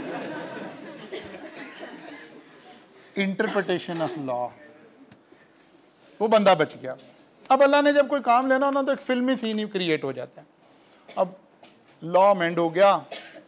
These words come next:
और लॉ में लिखा गया, "Hang him from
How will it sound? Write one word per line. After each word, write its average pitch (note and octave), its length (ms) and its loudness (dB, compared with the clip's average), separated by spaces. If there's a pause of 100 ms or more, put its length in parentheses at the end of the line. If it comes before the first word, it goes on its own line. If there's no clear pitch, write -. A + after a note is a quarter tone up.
(380)
और G3 100 0
लॉ F#3+ 240 6
में G3+ 120 0
लिखा F3+ 320 0
गया, F#3 360 4
"Hang E3+ 640 0
him F#3 420 -6
from E3+ 320 -4